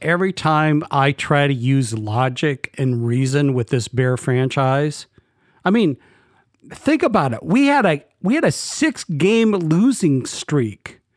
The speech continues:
six-game slide in the middle of the season, and our offense had almost utterly disappeared.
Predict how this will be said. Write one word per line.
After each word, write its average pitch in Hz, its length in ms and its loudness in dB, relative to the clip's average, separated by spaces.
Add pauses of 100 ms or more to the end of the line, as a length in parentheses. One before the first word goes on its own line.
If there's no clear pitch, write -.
(240)
six-game 285 840 2
slide 214 580 2
in 156 200 2
the 170 60 4
middle 208 300 2
of 170 80 0
the 165 100 2
season, 190 560 2 (520)
and 202 300 2
our 254 360 2
offense 208 640 2 (400)
had 196 240 2 (100)
almost 208 640 2
utterly 196 500 2
disappeared. 180 800 0